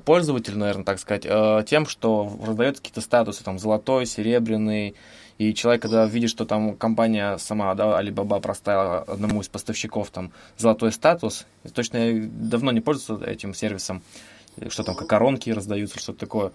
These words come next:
Speaker 1: то человек уже знает, что, беря у них товар, заказывая, да, может быть, там чуть подороже, он знает, там, что будет безопаснее, это компания настоящая. Но это просто, может быть, на размышление или что-то такое.
Speaker 2: Да, мы, м,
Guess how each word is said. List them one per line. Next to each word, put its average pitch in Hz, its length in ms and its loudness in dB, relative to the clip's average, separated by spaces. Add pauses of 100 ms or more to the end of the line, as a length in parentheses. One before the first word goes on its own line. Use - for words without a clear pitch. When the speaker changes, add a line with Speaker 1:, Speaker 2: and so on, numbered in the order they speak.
(200)
Speaker 1:
то 127 320 4
человек 120 340 2
уже 110 200 0
знает, 117 280 2
что, 98 400 -4 (880)
беря 110 300 4
у 107 60 0
них 107 200 -2 (280)
товар, 127 320 4
заказывая, 104 520 0
да, 107 100 4
может 98 180 0
быть, 95 80 -8
там 95 100 -4
чуть - 100 -14
подороже, 110 460 0
он 101 160 -4
знает, 104 320 -2 (160)
там, 87 180 -12
что 98 440 -4 (460)
будет 104 220 2
безопаснее, 98 640 -2
это 90 160 -8
компания 101 340 -6
настоящая. 98 540 -8
Но 131 60 -2
это 135 140 -2
просто, 123 480 -4 (400)
может 98 200 -8
быть, - 160 -14
на 113 160 2
размышление 104 560 -2
или 87 60 -8
что-то - 340 -10
такое. 101 400 -10
Speaker 2:
Да, 143 260 -8
мы, 160 160 -6 (440)
м, 139 220 -14